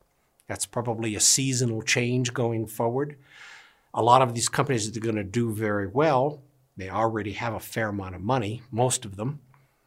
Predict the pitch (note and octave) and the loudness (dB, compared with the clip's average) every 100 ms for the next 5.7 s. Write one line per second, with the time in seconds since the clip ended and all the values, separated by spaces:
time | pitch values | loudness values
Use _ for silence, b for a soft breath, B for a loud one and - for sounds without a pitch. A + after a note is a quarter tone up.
0 | _ - A#2+ A2+ B2+ D#3+ E3 - D#3+ E3+ | _ -4 2 4 6 6 4 2 0 2
1 | D3+ - F3+ F#3 C3+ B2+ D#3 E3+ - B | 0 4 4 6 6 6 6 4 0 B
2 | B B - B2+ B2+ C3 D3 C#3 B2+ D#3 | B B -2 2 2 6 6 6 6 4
3 | - - C#3+ C#3+ B2 B2+ F#3 D#3 C3+ C#3+ | 4 4 4 4 4 6 6 4 2 0
4 | b b b G2+ B2+ C#3 C#3+ C#3+ C3+ - | b b b 8 10 10 10 8 6 6
5 | D#3 F3 D3 A2 F#2+ E2+ - | 6 4 2 -2 -4 -6 -12